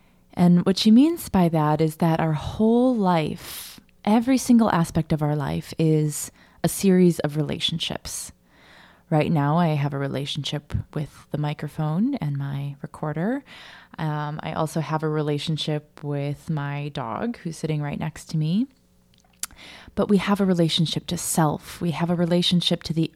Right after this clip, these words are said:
earth. We have a relationship to our fellow humans, whether we're in contact with them physically or not. We have connection to our fellow animals, whether we're in contact with them physically or not. And we have a relationship to our own spirit,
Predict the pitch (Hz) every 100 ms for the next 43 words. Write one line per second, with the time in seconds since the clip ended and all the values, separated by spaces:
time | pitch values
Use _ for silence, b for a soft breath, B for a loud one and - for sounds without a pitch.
0 | _ - 156 156 156 - - - 185 160
1 | 170 175 175 180 165 165 - 170 175 165
2 | - 170 165 156 B B B - 165 151
3 | 170 170 160 - 190 214 185 147 - 170
4 | 160 156 151 151 147 151 151 - 180 180
5 | 165 - 156 151 143 214 202 190 156 151
6 | 151 175 160 - B B B B - 170
7 | 170 165 - 185 - 185 - 165 156 175
8 | 165 160 - 165 233 254 180 - 185 -
9 | - B B 175 165 156 147 147 104 -
10 | 151 147 - 143 - - - 147 156 151
11 | - 147 151 - 151 147 151 202 - B
12 | B B B _ 180 170 175 175 175 170
13 | 165 165 160 165 160 170 170 - - 156
14 | 151 - 160 147 - - 175 165 156 -
15 | - -